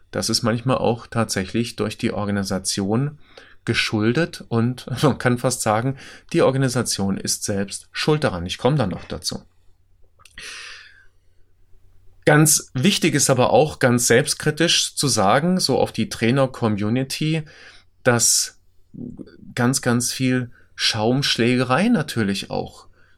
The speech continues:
hier ist. Und das bedeutet jetzt nicht irgendwie mit Dreck nach der Trainer-Community werfen, sondern was mir eben immer wieder auffällt, ja, und da fallen natürlich auch Personaler, Personalentwickler,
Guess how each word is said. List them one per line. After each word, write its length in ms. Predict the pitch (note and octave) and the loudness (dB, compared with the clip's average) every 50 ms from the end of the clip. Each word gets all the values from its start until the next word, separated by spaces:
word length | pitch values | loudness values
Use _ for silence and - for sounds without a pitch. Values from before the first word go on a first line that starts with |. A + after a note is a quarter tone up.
| _ - - | _ -14 -4
hier 260 | - A2+ G#2 F#2+ F#2 | -2 0 0 0 -2
ist. 200 | - G#2 - - | -2 -4 -4 -2
Und 180 | A#2 A#2+ A2+ | -2 -2 0
das 220 | C3+ C3 A2+ - - | 0 0 0 -2 -2
bedeutet 400 | - B2+ A#2 C3 C3 B2+ A#2 B2 | 0 4 4 6 4 4 2 0
jetzt 180 | B2+ A#2+ - | 0 0 0
nicht 160 | - D#3+ - - | -2 -2 0 0
irgendwie 440 | - C#3 C3+ C3+ B2+ B2 B2+ B2 | 0 2 2 2 0 0 2 2
mit 360 | A#2+ A#2 A2+ - - - - - | 2 2 0 -2 -6 -12 -4 -4
Dreck 300 | A#2+ - - - - - | -2 -4 -4 -8 -6 0
nach 300 | A2+ A2+ B2 C3+ C3+ - | 2 2 2 2 -2 -2
der 240 | - A#2+ A2 G#2+ - | 2 2 2 2 2
Trainer-Community 1000 | - - D3 F3+ A3 D3 B2 - - A2 G2+ G#2+ G#2 G2+ G2+ G2 - - G#2 - | 0 -2 0 2 2 0 0 0 -2 -2 0 0 0 0 -2 -2 -2 -4 -4 -2
werfen, 440 | - - - F#2+ - - F#2+ - - - - - - - - - - - | -2 -4 -4 -6 -6 -8 -8 -8 -8 -12 -18 -18 -16 -16 -16 -18 -18 -12
sondern 640 | _ - - D3 C#3 C#3 C3 C3 B2+ B2+ A#2+ A#2 - - - - - - - - | _ 0 2 4 4 6 6 4 4 4 2 0 -4 -14 -20 -20 -20 -20 -8 -2
was 280 | A2 A#2+ A#2+ - - | 0 2 2 2 2
mir 260 | C3+ C#3 E3+ G3 G3 - | 4 4 4 4 4 4
eben 240 | D3+ D3 C3+ C#3+ | 2 2 2 0
immer 320 | - - D3 D#3 E3 D#3+ C3 | 0 2 2 2 2 2 2
wieder 400 | C3+ A#2+ B2 A#2+ G#2+ - - - | 2 2 4 2 2 0 0 2
auffällt, 1120 | G#2+ B2+ D#3 F#3 F#3+ - - - - - C#3 B2 D3+ E3+ G3+ C4+ C4 - - - - - - | 2 2 2 2 -2 -4 -8 -12 0 2 4 4 4 4 2 0 -2 -4 -8 -8 -8 -6 -4
ja, 180 | B2 C3 E3 F#3 | -4 -2 -2 -2
und 420 | - - B2+ A#2 A#2 - - - | -2 0 0 0 0 -2 -2 0
da 100 | A#2+ A2+ | 0 0
fallen 340 | - - - C3+ E3+ G3 G3 | 0 2 2 2 4 4 4
natürlich 420 | E3+ C#3 - - C#3+ B2 B2+ - - | 4 2 0 0 -2 -2 -2 -2 0
auch 260 | - B2+ B2 - - | 0 0 0 -2 -6
Personaler, 920 | - A2+ A2+ A2+ A2 A#2 A2 G2+ G2+ G2 G#2 B2 D3 E3+ F3 E3+ E3 E3 D#3+ | -2 0 0 0 0 0 -2 0 0 -2 -2 -2 -2 0 0 0 0 0 0
Personalentwickler, 1120 | - C3+ C3 B2 B2+ A2+ A2+ B2 C#3+ C#3+ C3 A#2+ A2+ - - - - D#3+ D3+ C#3+ C#3 | -2 -2 -2 0 0 0 0 0 -2 0 -2 -2 -2 -4 -6 -6 -2 0 2 2 2